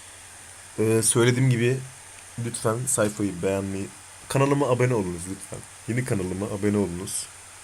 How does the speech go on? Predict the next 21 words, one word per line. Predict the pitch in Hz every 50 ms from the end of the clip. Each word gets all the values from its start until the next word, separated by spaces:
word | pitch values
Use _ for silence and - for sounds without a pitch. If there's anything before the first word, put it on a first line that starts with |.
| - - - - - - - - - - -
Bu | 113
arada | 120 123 117
ben | 131 131 127 127
League | 123 117 127 123
of | 131 -
Legends'da | 110 107 110 110 - 120
oynuyorum. | 117 113 113 113 107 110 120 127 - - - - -
Onunla | 113 107 107 104 104
ilgili | 101 95 98 95 90
videolarda | 90 98 98 98 101 101 98 104 107 107 - - 98
getirmeye | 104 101 - - 101 101 98 -
çalışacağım. | - 107 101 - - 95 87 101 101 101 104 - - - - - -
Başka | 101 107 101 104 - 117 113
bir | 110
seriye | - - 110 101 104 107 107 107
daha | 107 104 107 110 107 98
başlayacağım. | 98 90 - - - - 85 80 87 92 95 107 123 - - - - - - - - - - - - - - - - - - - - - - - - - - - -
Ee, | 101 92 87 87 85 85 85 85 85 87 85 -
eğer | 98 95 90 90 85 85
bunu | 92 95 90 85
beğenirseniz. | 95 92 92 90 92 85 - - 92 85 92 95 - - - - -